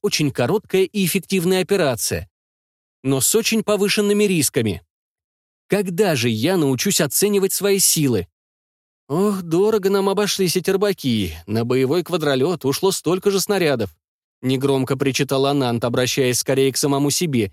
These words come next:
чем к кому-то. Мне кажется, он так просто пытался успокоиться и, возможно, унять дрожь в коленях, которую я отчетливо видел, стоя позади него. А он все продолжал говорить.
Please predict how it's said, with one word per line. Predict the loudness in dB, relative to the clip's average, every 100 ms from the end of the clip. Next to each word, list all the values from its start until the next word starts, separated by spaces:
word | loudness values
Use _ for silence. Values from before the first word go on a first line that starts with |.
| _
чем | -2 -2
к | -2
кому-то. | -2 0 -2 -4 -14 -16 _ _ -4
Мне | -2 0
кажется, | 0 -2 -2 -4 -6 -12 _
он | -2
так | 0 -4 -2
просто | -2 0 0
пытался | -2 0 0 0 -2
успокоиться | -2 -4 -2 0 0 -2 -6 -10 _ _
и, | 0
возможно, | 0 0 0 0 -2 -4 -2
унять | 0 0 0
дрожь | 0 0 -2
в |
коленях, | -4 0 2 0 -2 -8 _ -8
которую | -2 0 0 0
я | 0 -2 -4 _
отчетливо | -4 0 -2 0 0 0
видел, | 0 0 0
стоя | -4 -2 0
позади | 0 0 0 0
него. | 0 0 -2 -4 _ _ _
А | -2 0
он | 0
все | 0 0
продолжал | 0 0 0 0 0 0
говорить. | 0 0 0 -2 -4